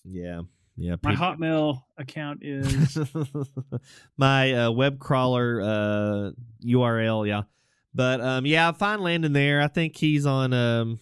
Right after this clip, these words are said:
Speaker 1: he's on it pretty regular. Um, you're also gonna find the Dryline Farmer podcast all over the Global Ag Network. And you're gonna find me tweeting it out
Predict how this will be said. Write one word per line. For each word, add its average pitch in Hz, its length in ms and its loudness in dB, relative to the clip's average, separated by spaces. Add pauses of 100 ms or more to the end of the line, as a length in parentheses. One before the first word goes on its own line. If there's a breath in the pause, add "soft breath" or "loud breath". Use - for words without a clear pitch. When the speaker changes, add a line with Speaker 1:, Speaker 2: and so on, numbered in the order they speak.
Speaker 1:
he's 160 200 0
on 123 140 2
it 98 80 -6
pretty 98 200 -2
regular. 90 580 -2
Um, 107 360 -2
you're 156 140 0
also 139 220 -2
gonna 127 140 0
find 117 260 -2
the 110 80 -2
Dryline 110 280 0
Farmer 110 200 -2
podcast 107 560 -4
all 131 200 0
over 113 120 0
the 110 60 -2
Global 107 380 0
Ag 104 120 -2
Network. 104 460 -2 (600)
And 156 260 0
you're 151 100 0
gonna 135 140 2
find 123 420 2 (120)
me 123 260 0
tweeting 117 440 0
it 113 140 -6
out 117 440 0